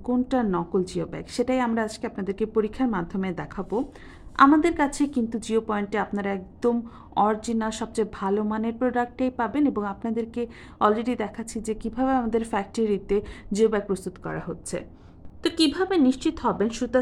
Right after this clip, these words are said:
সিনথেটিক পলি নাকি কটন? জিও ব্যাগে সিনথেটিক ইকো পলি সুতা ব্যবহার করা হয়, যা সম্পূর্ণ অপচনশীল। রেগুলার সুতা কয়েক মাসের মধ্যেই পচে যাবে। তাহলে আপনি কিভাবে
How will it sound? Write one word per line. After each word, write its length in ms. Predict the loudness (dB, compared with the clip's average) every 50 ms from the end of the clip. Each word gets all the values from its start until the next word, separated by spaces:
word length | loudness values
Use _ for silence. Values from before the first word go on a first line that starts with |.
| 2 2
সিনথেটিক 520 | 2 2 2 0 -4 -8 -4 -4 -4 -4 -4 0 2
পলি 240 | 2 2 4 2 0 0
নাকি 180 | -2 -6 -8 -10 -4 -4
কটন? 320 | -4 -4 -4 -8 -10 -10 -12 -14 -16 -20 -20 -20 -20 -20 -16 -4
জিও 160 | 0 0 2 4
ব্যাগে 220 | 4 2 4 2 -2 0
সিনথেটিক 440 | 0 -2 -2 0 -2 -2 -2 -2 -4 -2 -6 -6
ইকো 160 | 0 0 0 0 2
পলি 220 | 0 2 2 0 0
সুতা 200 | -4 -4 -4 -2 -2 -2
ব্যবহার 340 | -4 -4 -6 -4 -4 -4 -4 -4
করা 160 | -4 -6 -6 -4 -4
হয়, 140 | -4 -4 -2 -4
যা 60 | -6 -6 -2 0
সম্পূর্ণ 460 | 0 0 0 0 0 0 0 2 2 0 0 0 -2 -2
অপচনশীল। 640 | -2 -4 -8 -8 -6 -8 -8 -8 -8 -10 -10 -12 -12 -14 -16 -20 -20 -20 -20 -8 2 4
রেগুলার 400 | 4 4 4 2 0 0 0 -2 -2
সুতা 240 | -4 -4 -2 0 -2 0 2
কয়েক 180 | 0 0 0 0 -2
মাসের 240 | -4 -4 -2 -2 -2 -2
মধ্যেই 280 | -2 -4 -2 -2 -4 -2 -2
পচে 220 | -4 -4 -4 -6 -8 -8
যাবে। 240 | -10 -10 -10 -10 -12 -12 -14 -20 -20 -20 -16 -2
তাহলে 180 | 0 2 2 2 2
আপনি 120 | 2 0 -2 0 0
কিভাবে 340 | 0 0 0 0 0 0